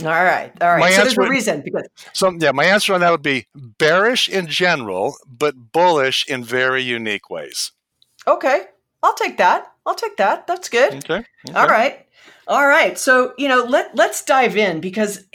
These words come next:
Speaker 1: you know, I find, uh, your area of expertise, um, especially what you've just been recognized for at, uh, at the Thinkers fifty, um, which
Speaker 2: Mm-hmm.
Speaker 1: is how we met,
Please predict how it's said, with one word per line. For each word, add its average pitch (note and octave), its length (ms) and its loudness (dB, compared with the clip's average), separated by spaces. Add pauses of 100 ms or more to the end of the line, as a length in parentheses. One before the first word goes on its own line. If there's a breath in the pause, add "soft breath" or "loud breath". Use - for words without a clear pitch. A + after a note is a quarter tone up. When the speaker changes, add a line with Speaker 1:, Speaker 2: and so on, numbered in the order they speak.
Speaker 1:
you B3 80 -6
know, A3 220 2
I B3+ 320 -2
find, C4+ 500 -4 (120)
uh, F3+ 540 0 (180)
your G3 560 -2
area F#3 720 2
of D3+ 160 -4
expertise, - 960 -10 (460 soft breath)
um, F3 460 -4
especially F#3 640 -4
what E3+ 200 -6
you've D#3+ 120 -16
just E3 180 -10
been D#3 100 -8
recognized D#3+ 640 -6
for D#3 600 -2
at, C#3+ 360 -8
uh, C#3+ 440 -4
at D3 160 -10
the D3+ 60 -10
Thinkers F3+ 400 -10
fifty, G#3+ 500 -12 (440 loud breath)
um, D#3 260 -6
which E3 140 -10
Speaker 2:
Mm-hmm. G3 80 -8
Speaker 1:
is - 180 -10
how F#3 260 0
we F3 140 -4
met, F#3 420 -6